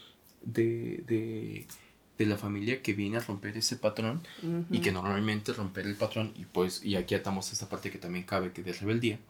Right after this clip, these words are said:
Speaker 2: Ujú.
Speaker 1: acaba siendo lo que tienes que pasar.
Speaker 2: Sí.
Speaker 1: Y si puedes con el paquete o no, y si te atreves a, a, a cargar esa bandera o no.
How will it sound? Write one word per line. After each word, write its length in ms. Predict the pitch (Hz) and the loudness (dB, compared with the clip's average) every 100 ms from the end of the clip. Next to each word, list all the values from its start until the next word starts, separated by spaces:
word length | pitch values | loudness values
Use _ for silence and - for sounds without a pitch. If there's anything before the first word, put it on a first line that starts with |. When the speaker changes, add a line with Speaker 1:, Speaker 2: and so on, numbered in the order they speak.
| - | -6
Speaker 2:
Ujú. 380 | 196 196 202 196 - - - - - - _ - - - | -4 -2 -2 -4 -8 -20 -20 -20 -20 -20 _ -20 -18 -10
Speaker 1:
acaba 280 | 101 101 98 | -8 -2 0
siendo 420 | - 98 95 117 - - - - - _ _ | 2 0 0 -2 -4 -20 -20 -20 -20 _ _
lo 220 | 98 90 | 4 4
que 80 | - | 2
tienes 300 | - 131 147 | -2 -2 -2
que 80 | - | -4
pasar. 320 | - - 127 - - _ - _ _ | -8 -8 -8 -10 -18 _ -20 _ _
Speaker 2:
Sí. 240 | - - 110 | -4 2 4
Speaker 1:
Y 60 | |
si 160 | - 98 | 6 4
puedes 280 | 101 120 - | 4 4 4
con 180 | 95 | -2
el 60 | 101 | -4
paquete 420 | - - 104 - | -8 -6 -6 -6
o 40 | - | -10
no, 180 | - - | -8 2
y 80 | 117 | 4
si 140 | 113 | 4
te 140 | 104 92 | 4 0
atreves 600 | - 107 165 151 - 98 | 4 6 8 6 2 -2
a, 120 | - | -4
a, 400 | - - - - - - - - | -8 -8 -10 -12 -20 -20 -12 -2
a 140 | 104 | 0
cargar 340 | 95 92 95 | 2 2 2
esa 220 | 101 - 90 | 2 2 0
bandera 400 | 85 87 98 92 | -2 0 -2 -2
o 40 | |
no. 200 | 95 | -2